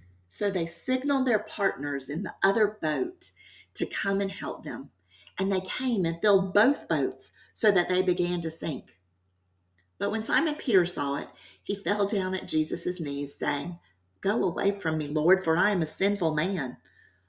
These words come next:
For he and all who were with him were amazed at the catch of fish that they had taken. And so also were James and John, sons of Zebedee, who were partners with Simon.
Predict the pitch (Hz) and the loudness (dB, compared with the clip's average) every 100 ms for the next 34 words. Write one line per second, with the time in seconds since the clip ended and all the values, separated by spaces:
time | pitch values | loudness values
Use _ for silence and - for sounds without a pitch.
0 | _ - 175 180 185 - 165 170 170 185 | _ -6 0 2 2 2 0 2 2 2
1 | 170 160 160 175 156 156 156 156 156 143 | 4 4 2 0 -2 0 0 0 0 0
2 | 135 - - - - - 156 - - 160 | -2 -4 -8 -10 -2 0 0 -2 -2 -2
3 | 180 - - - - - 151 151 151 160 | -2 -6 -16 -20 -12 -6 0 0 0 -6
4 | - 151 143 131 135 _ _ _ _ _ | -4 -4 -4 -6 -6 _ _ _ _ _
5 | _ _ _ 208 208 262 240 196 196 190 | _ _ _ 0 4 6 6 6 4 4
6 | 165 151 165 160 170 170 180 196 175 160 | 2 2 2 2 2 2 2 0 2 2
7 | 143 143 - 156 165 175 165 156 156 147 | 0 -2 -2 -2 0 2 2 2 4 2
8 | 147 - - - _ 190 175 165 - 202 | 0 -6 -20 -20 _ 8 8 4 2 2
9 | - 151 151 156 156 160 147 143 135 | 2 -2 -2 -4 -2 0 0 -2 -8